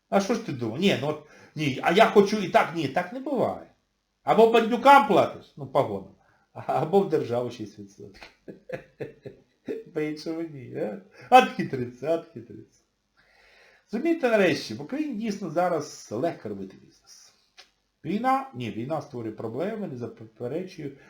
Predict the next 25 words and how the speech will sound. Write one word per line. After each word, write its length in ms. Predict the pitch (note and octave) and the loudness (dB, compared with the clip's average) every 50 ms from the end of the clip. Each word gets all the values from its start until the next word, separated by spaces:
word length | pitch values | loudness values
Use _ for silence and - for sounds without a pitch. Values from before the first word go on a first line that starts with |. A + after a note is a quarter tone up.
| - _ | -20 _
Застрахувати 960 | - A#2+ A#2+ D3 D3+ D#3 C3+ C3+ - - D#3+ D#3 - D#3+ D#3 D3+ C3 - B2+ | -12 -2 2 4 4 4 4 2 -2 -8 -8 -6 -4 -2 0 0 -2 -2 -4
бізнес 440 | A2+ A#2 A#2 G#2+ G#2+ G#2+ G2+ G2 - | -10 -10 -10 -12 -12 -12 -14 -14 -10
нереально, 680 | C3+ C#3+ E3 F3 G3+ G3 G3 G3+ G3+ G3 G3 G#3 G#3+ - _ _ _ - | -8 -6 -4 -4 -4 -4 -4 -4 -4 -6 -8 -10 -12 -16 _ _ _ -20
навіть 400 | G#2+ A2+ C3+ D3 C#3+ C3 C3+ - | -12 -6 -4 -2 -2 -4 -6 -8
коли 180 | - C3+ C3 | -8 -6 -4
вам 160 | B2+ B2 A#2+ | -4 -4 -4
обіцяють, 680 | B2 A2+ A#2 A#2 - - - C#3+ E3+ G3 G#3 G3 - C#3+ | -6 -10 -10 -12 -12 -8 -6 -6 -4 -6 -8 -12 -12 -12
ні, 260 | A#2 A2 G#2+ G#2 - _ _ _ _ _ | -10 -10 -10 -12 -14 _ _ _ _ _
це 180 | - D3+ C#3+ C3 | -10 -8 -8 -8
брехня. 520 | A2+ G#2+ B2+ D3+ D3 - - A2 - - - _ _ _ - - - - - - - | -8 -8 -10 -12 -12 -12 -14 -14 -14 -14 -16 _ _ _ -20 -20 -20 -20 -20 -8 -2
Але 180 | B2+ D#3 G3+ A3 | 2 2 4 4
можна 200 | G#3+ F#3 E3 D#3+ | 2 0 0 0
гранти 340 | D3+ C3+ B2+ A2+ - - C3 | 0 0 0 0 -2 -4 -6
отримувати, 540 | C3+ - - D#3 D#3+ E3+ E3+ E3 - C#3+ | -6 -6 -10 -10 -10 -10 -12 -12 -12 -16
да, 380 | B2 A2 G#2 - A#2 A#2+ A#2 A2+ | -16 -12 -8 -4 -4 -2 -2 -4
не 100 | A#2 B2+ | -6 -8
заперечую. 480 | B2+ C3+ B2+ A#2+ A2+ G2+ - - B2 D3 | -10 -10 -10 -8 -10 -10 -10 -8 -4 -4
Дають, 360 | A3 B3 A#3 G3+ - - _ - | -4 -4 -4 -8 -12 -14 _ -16
дають. 540 | B2+ D#3 E3 E3+ D#3 C3+ - _ _ _ _ _ | -14 -12 -12 -12 -12 -14 -18 _ _ _ _ _
Ну, 260 | - E3 F3 F3+ - _ - | -10 -10 -10 -10 -12 _ -4
там 160 | C#3 C#3+ C#3+ | -2 -2 -2
треба 200 | - C#3 C3 B2+ | -4 -8 -8 -8
бути 120 | B2 - | -10 -14
фопом, 320 | - - G2 F#2 - F2+ - - | -14 -16 -16 -16 -18 -20 -20 -20
да, 220 | G#2 G2+ F#2 - | -20 -20 -20 -20